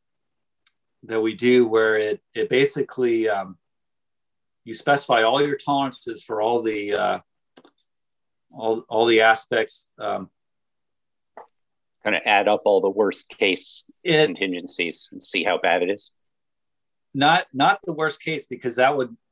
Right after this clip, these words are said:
Speaker 1: make it very pessimistic. What it does is it randomly <laughs> assigns tolerances, randomly assigns values within the tolerance band for each of those, and basically generates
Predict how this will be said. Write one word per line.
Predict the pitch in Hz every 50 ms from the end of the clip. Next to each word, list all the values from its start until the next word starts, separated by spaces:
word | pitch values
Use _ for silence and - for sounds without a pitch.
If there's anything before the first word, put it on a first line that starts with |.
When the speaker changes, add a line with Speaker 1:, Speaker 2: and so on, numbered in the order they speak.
| _ _ -
Speaker 1:
make | 127 123 127 123 -
it | 117 107 98
very | 117 120 120 113 -
pessimistic. | - - 123 - - 117 107 113 113 - - - -
What | 117 139 147
it | 147 127 -
does | 135 143 151 147 135 127
is | 117 - -
it | 117 110 - - -
randomly | 127 131 139 156 160 165 151 147 147 147 147 135 127
<laughs> | 117
assigns | - - - 135 131 135 135 123 - - - -
tolerances, | - 131 135 143 143 135 131 - 123 113 107 - - - _ _ _ _ _ _ _ _ _ _ -
randomly | 123 120 131 147 156 156 147 143 127
assigns | 113 110 - 143 131 131 117 107
values | - 117 117 123 127 127 123 117 -
within | 113 107 - 127 123
the | 120 110
tolerance | - - 120 117 120 123 123 120 - -
band | - 113 113 110 110 107 104 - _ _ _ _ _ _ _ _ _ _
for | - 123 117
each | 117 123 135 - -
of | 139 120 98
those, | 107 107 107 104 107 - - - - _ _ _ _ _ _ _ _ _ _ _ -
and | 110 110
basically | 113 135 170 165 - 156 127 107
generates | - - 131 131 135 139 139 131 127 120 - - - -